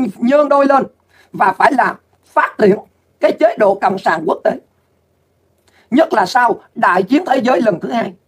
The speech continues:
và bắt đầu cuộc chiến tranh lạnh. Và đương nhiên là thế giới chia làm hai bên rõ rệt.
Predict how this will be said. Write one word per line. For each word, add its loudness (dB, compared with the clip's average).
và 0
bắt -4
đầu 2
cuộc 0
chiến 0
tranh 2
lạnh. 0
Và 0
đương 2
nhiên 4
là 2
thế 0
giới 2
chia -2
làm 2
hai 0
bên 2
rõ 0
rệt. 0